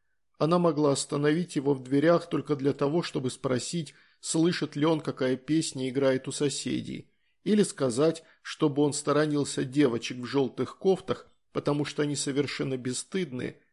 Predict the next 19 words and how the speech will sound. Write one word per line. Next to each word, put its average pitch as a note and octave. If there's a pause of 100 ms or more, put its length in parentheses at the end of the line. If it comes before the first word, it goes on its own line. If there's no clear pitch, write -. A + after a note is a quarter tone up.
(220)
но D3
Господь C#3
их -
накажет. - (640)
Вот E3
и F3+
теперь, C3+ (100)
когда C3+
он F3
собирался E3
прогуляться D3
после C#3+
школы C#3
с A#2
Барсом, F3
мама D#3
неожиданно C#3+
окликнула B2+
его. A#2